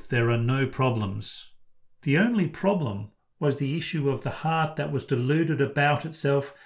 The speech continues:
and about the things that became involved with it. Now that it,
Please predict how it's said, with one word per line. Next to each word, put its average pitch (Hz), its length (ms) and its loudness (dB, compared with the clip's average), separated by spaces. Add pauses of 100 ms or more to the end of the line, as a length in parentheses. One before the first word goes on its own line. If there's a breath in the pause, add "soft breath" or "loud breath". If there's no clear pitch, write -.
(200 soft breath)
and 139 160 0
about 151 400 4
the 139 60 -2
things 143 420 0
that 120 160 -4
became 131 480 -2
involved 117 560 0
with 95 160 -6
it. - 220 -12 (800)
Now 170 300 4
that 156 180 0
it, 147 180 0